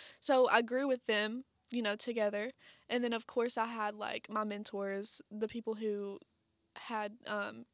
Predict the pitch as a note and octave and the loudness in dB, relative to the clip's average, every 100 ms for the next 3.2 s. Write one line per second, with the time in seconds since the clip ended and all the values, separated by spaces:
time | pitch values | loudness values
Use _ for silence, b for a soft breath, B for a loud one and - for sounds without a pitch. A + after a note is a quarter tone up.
0 | - - B3+ A#3+ G#3+ G#3+ A3 A#3 A3 G#3 | -20 -8 -2 0 2 4 4 2 -2 0
1 | G3+ G#3+ A#3+ A3 G#3 G#3 G#3 G#3 G#3 G#3+ | 0 -2 -2 0 0 2 0 -2 -2 -6
2 | - _ A3 - G#3+ - - G#3 A3 A#3 | -12 _ -4 -2 -2 -4 -6 -10 -8 -6
3 | C#4 | -6